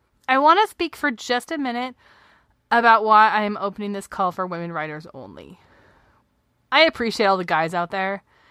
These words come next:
and I know many of you could write or maybe even had written marvelous literature on this issue. But there is a tendency in this culture for people who have been marginalized to not be able to tell their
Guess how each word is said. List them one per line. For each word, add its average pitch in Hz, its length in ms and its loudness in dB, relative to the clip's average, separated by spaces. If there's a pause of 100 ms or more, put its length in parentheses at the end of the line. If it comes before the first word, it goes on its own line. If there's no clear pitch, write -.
(340)
and 196 100 -2
I 233 140 4
know 233 420 4
many 190 300 -2
of 214 80 -2
you 202 140 -4
could 220 240 -6
write 190 200 0
or 202 80 -2
maybe 202 220 -4
even 233 140 -2
had 233 420 4
written 170 380 -4
marvelous 202 600 2
literature 180 360 -4
on 165 140 -4
this 165 200 -10
issue. - 360 -12 (960)
But 214 160 0
there 233 120 4
is 254 220 6
a 302 60 -2
tendency 247 420 2
in 233 60 0
this 226 120 -2
culture 202 320 0
for 190 120 -4
people 208 320 -4
who 208 100 -6
have 220 140 0
been 226 120 0
marginalized 190 960 0 (280)
to 208 120 -4
not 214 240 6
be 240 100 -2
able 208 140 0
to - 80 -16
tell 180 160 2
their 185 160 -4